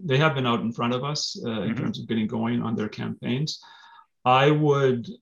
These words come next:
Speaker 1: very much ask people that are having trouble making up their mind to keep an open mind. I do think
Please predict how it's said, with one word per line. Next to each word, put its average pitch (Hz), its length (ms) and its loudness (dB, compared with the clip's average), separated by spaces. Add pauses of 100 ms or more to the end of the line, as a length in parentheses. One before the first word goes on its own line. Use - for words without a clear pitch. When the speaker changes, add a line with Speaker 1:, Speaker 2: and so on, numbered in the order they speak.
Speaker 1:
very 127 420 4
much 123 320 -2
ask 117 360 -2
people 123 360 0
that 110 160 0
are 107 160 0
having 113 260 -4
trouble 127 320 0
making 120 380 0
up 117 120 -8
their 117 140 -4
mind 107 300 -2
to - 40 -14
keep - 240 -8
an 123 120 -4
open 113 320 -2
mind. 104 360 -4 (600)
I 110 340 -2
do 151 240 4
think 143 560 -4